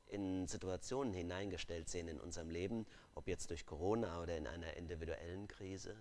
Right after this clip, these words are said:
mit Aufgaben konfrontiert und mit Lebenssituationen belastet, dass wir denken, das ist nicht zu schaffen. Ich gehe daran zugrunde, ich halte es nicht aus. Und ich fühle mich drangsaliert und schikaniert,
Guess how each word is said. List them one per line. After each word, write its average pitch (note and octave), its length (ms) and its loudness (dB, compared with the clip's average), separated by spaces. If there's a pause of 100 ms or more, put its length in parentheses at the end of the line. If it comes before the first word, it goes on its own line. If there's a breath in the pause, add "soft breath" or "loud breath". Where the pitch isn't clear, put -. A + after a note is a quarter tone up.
(1160 loud breath)
mit G2 200 -4 (500)
Aufgaben C3+ 580 4
konfrontiert A#2 680 -4
und F2+ 140 -2
mit E2+ 120 -4
Lebenssituationen G2+ 1000 -2
belastet, F#2+ 480 -4 (260 loud breath)
dass F#2 140 -6
wir F#2 80 -2
denken, G2 320 -2
das - 200 -4 (140)
ist - 320 2
nicht A2 300 -4
zu - 80 -2
schaffen. - 500 -8 (400 loud breath)
Ich - 180 0
gehe C3+ 240 6
daran G#2 320 -2
zugrunde, E2+ 500 -4
ich - 240 -6
halte A2 260 0
es - 160 -4
nicht A2+ 280 -4
aus. - 460 -10 (1300 loud breath)
Und G#2 120 0
ich G2 160 2
fühle C3 240 4
mich G2+ 160 2
drangsaliert G2+ 600 2
und F2 100 -4
schikaniert, G#2+ 600 2